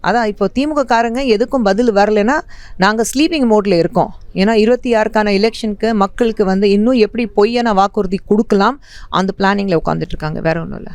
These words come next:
இந்த பிரச்சனை இன்னைக்கு நடந்த ஒரு பெண் குழந்தைக்கு இப்ப நடந்த பிரச்சனையோட நிக்கக்கூடாது.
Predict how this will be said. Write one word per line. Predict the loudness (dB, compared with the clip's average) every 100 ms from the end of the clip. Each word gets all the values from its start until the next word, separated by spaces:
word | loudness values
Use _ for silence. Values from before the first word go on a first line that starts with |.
| -4
இந்த | 0 0
பிரச்சனை | 0 -4 -4 -4 -2 -2 -6 -16 -20 -20 -20 -20 -20 -20 -4
இன்னைக்கு | 0 0 -2 -2
நடந்த | -2 -2 0
ஒரு | 0 0
பெண் | 0 -4 -4
குழந்தைக்கு | -6 -4 -4
இப்ப | -4
நடந்த | 0 0 0 0
பிரச்சனையோட | -2 -2 -6 -6 -4
நிக்கக்கூடாது. | -6 -6 -4 0 0